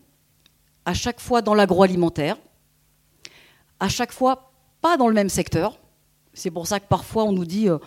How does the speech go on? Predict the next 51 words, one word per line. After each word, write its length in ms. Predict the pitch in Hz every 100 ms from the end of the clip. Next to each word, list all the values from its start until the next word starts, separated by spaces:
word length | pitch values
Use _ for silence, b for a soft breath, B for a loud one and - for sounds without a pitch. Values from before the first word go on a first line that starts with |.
| B -
Pff, 160 | -
je 40 | -
comprends 280 | 180 - 151
rien, 200 | 160 220
je 60 |
sais 80 | 165
pas 120 | 180
ce 60 | 180
que 80 | 165
vous 100 | 139
faites. » 340 | 143 208 - 147 B B B B
C'est 280 | - - -
un 120 | 135
peu, 320 | 139 247 247 220
non 140 | 170
pas, 340 | - 175 156
euh, 160 | 151 143
c'est 220 | 131 - -
pas 120 | 151
volontaire, 500 | 143 160 175 262 247
c'est 120 | 175
pas 140 | 165
l'idée, 360 | 165 175 226 240 B B B
mais 80 | 175
en 60 |
tout 120 | -
cas, 140 | 185 226
c'est 160 | -
l'idée 180 | 196 180
de 100 | 190
pas 200 | 180 -
mettre 180 | 214 208
les 220 | 190 180
œufs 80 | 202
dans 80 | 175
le 60 |
même 180 | 170 180
panier. 340 | 180 170 175 269 - _ _ B B B B
Donc, 220 | 175 175
euh, 120 | 185
c'est 200 | 175 -
d'être 200 | 175 202
dans 120 | 196 214
l'agroalimentaire 720 | 202 185 196 185 180 233 240
parce 180 | 196 -
que 80 | -
c'est 120 | 185
ce 80 | -
qu'on 120 | 170
sait 160 | -
faire, 380 | 170 208 262 208